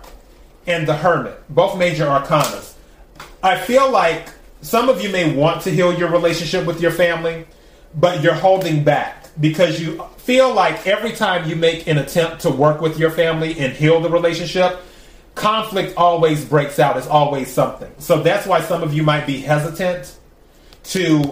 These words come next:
um, reach out or to engage with your family as much because you don't want to deal with the drama. And that's where you may gravitate to your friends more.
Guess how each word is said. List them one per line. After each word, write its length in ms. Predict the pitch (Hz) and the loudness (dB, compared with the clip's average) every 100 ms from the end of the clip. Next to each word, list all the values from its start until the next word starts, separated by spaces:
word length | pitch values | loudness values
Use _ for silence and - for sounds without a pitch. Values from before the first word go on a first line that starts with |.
| - | 2
um, 600 | 156 143 131 120 113 - - - - - - - _ _ - | 2 4 0 -2 -10 -18 -18 -18 -18 -20 -20 -20 _ _ -6
reach 380 | 147 175 - - | -2 -2 -2 -4
out 320 | 160 156 160 | 0 2 2
or 140 | 170 151 | 0 0
to 220 | 170 170 156 | -4 -4 -2
engage 840 | 143 156 156 160 135 110 - - - - - | 0 0 0 2 -2 -4 -12 -16 -20 -20 -2
with 240 | 147 147 | 0 2
your 140 | 143 143 | 0 0
family 420 | 160 151 143 135 | 2 2 0 -4
as 140 | 127 | -4
much 220 | 135 131 | -4 -4
because 260 | 139 151 135 | -2 0 2
you 80 | 151 | 2
don't 180 | 151 139 | 2 0
want 120 | 135 | -4
to 60 | |
deal 200 | 127 135 | 0 0
with 100 | 127 | 0
the 80 | 131 | -2
drama. 380 | 120 131 104 - - - - _ _ - - - - - - - - _ | 0 0 0 -8 -20 -20 -20 _ _ -10 -8 -6 -6 -6 -8 -16 -20 _
And 160 | 147 147 | 0 2
that's 220 | 165 160 | 2 2
where 140 | 165 | 2
you 160 | 147 151 | 2 2
may 180 | 147 131 | 0 2
gravitate 600 | 147 143 135 165 143 - | 0 0 -2 -4 -4 -4
to 100 | 131 | -2
your 160 | 123 | -2
friends 420 | - 147 131 117 | 0 0 0 -2
more. 340 | 120 123 - | -4 -2 -4